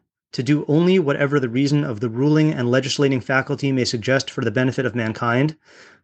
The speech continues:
The second, to change your opinion if someone is there to correct and to guide you away from some opinion of yours. But this change of opinion must proceed only from a certain persuasion, as of what is just or of common advantage and the like,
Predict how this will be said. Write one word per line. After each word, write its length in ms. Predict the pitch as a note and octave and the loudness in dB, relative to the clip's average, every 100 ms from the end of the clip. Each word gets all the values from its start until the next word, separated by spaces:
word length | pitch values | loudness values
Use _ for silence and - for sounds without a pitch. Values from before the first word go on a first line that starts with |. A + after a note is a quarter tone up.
| - | -2
The 80 | |
second, 560 | A2+ F#3+ D3+ C#3 C3+ - | 2 2 2 0 -2 -8
to 100 | B2+ | -12
change 320 | - D3+ D#3+ | 0 2 4
your 100 | D#3 | 2
opinion 440 | C3 - D#3 B2+ C#3 | 0 0 2 2 0
if 120 | A#2+ | -4
someone 360 | C#3+ C#3 C3+ D3+ | -2 0 0 -2
is 160 | A2+ | -4
there 160 | B2 B2+ | 0 -2
to 100 | B2 | -2
correct 420 | - C3 C#3 - | -2 0 0 -2
and 120 | B2+ | -6
to 80 | A#2+ | -4
guide 300 | G#2+ C3 C3+ | 0 2 2
you 80 | C3+ | 2
away 240 | B2 B2+ | 2 2
from 160 | - A2 | 0 -4
some 120 | B2+ | -2
opinion 360 | A2+ C#3+ B2 A2+ | -2 -2 0 -2
of 120 | G#2 | -8
yours. 340 | B2+ B2 - _ _ - - - _ | -10 -10 -12 _ _ -20 -20 -20 _
But 100 | C3+ | 0
this 140 | C#3+ | 0
change 240 | - F3+ G3 | 2 2 2
of 80 | F3 | 0
opinion 360 | F3+ E3 C3+ | 2 2 2
must 160 | C3 - | 0 -4
proceed 460 | C#3 - D#3 C#3+ - - | -8 -2 0 0 -2 0
only 260 | D3+ F3 | 2 2
from 160 | F3 D3+ | 2 -2
a 60 | B2+ | -2
certain 340 | - C3 B2 | -2 -2 -4
persuasion, 720 | - A2 - D#3 C#3 A2 A#2 _ - - _ _ - | -4 -10 0 2 2 -4 -14 _ -20 -20 _ _ 0
as 160 | C#3+ | 0
of 100 | B2 | 2
what 140 | B2 A2+ | 0 0
is 100 | G2+ | 0
just 400 | E3 E3 D#3+ - | 2 2 0 -6
or 140 | B2+ | -4
of 80 | A2+ | -4
common 300 | - B2+ A#2 | -4 -4 -4
advantage 480 | A2 C3 C#3+ C#3 C3+ | 0 0 2 0 -2
and 100 | A#2 | -4
the 60 | |
like, 360 | A2 A2 A2 - | -2 -4 -8 -18